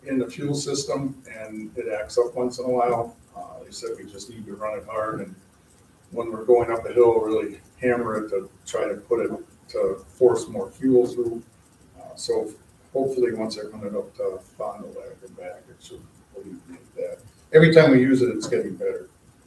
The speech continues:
Uh, there's no repairs to be done at the station at this time. Uh, and I'm still working for, um, hose and ground ladders for next year.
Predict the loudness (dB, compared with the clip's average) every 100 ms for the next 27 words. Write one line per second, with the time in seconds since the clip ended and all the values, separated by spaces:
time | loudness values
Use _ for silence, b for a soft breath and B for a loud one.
0 | _ _ _ _ 0 6 8 8 8 6
1 | 6 8 8 8 6 6 4 2 2 4
2 | 4 2 0 2 2 2 2 0 0 -2
3 | 0 0 2 2 0 -8 _ _ B B
4 | B B _ _ _ -20 -14 -12 -10 -10
5 | -12 -14 -16 _ -4 0 0 0 6 12
6 | 12 12 10 6 2 2 6 8 8 4
7 | 2 -2 -6 -10 -20 -20 _ _ _ _
8 | _ _ 2 2 2 4 4 4 2 2
9 | 0 -2 -4 -2 -2 -4 -8 -4 -2 -2
10 | -4